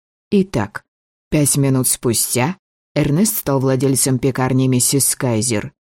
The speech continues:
Он принял от нее предложение, не торгуясь. Сто десять американских долларов –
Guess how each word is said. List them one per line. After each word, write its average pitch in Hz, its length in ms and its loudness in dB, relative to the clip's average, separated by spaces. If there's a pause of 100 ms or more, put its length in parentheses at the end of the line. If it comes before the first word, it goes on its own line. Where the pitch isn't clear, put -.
(280)
Он 156 180 2
принял 143 320 2
от 127 140 -2
нее 139 220 2
предложение, 131 760 2
не 127 160 2
торгуясь. 123 680 0 (300)
Сто - 280 0
десять 131 420 0
американских 127 800 0
долларов – 135 580 0